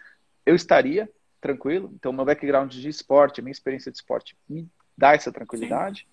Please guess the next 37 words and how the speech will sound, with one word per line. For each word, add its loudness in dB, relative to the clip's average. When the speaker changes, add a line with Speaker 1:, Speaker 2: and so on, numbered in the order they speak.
Speaker 1:
Sempre -6
gostei -4
bastante -4
de -6
aplicativo, -10
então -8
tudo -6
que -18
fosse -2
algo 0
relacionado -2
ao 2
aplicativo -6
eu -2
estaria 2
à 2
vontade. 4
Pergunto 4
você, 0
até 2
aqui, -4
tem -6
alguma -2
área 4
específica -12
que -12
você -4
gostou -6
de -12
trabalhar 0
mais 6
ou 0
foi -8
um -16
hobby 4
que -16
você -12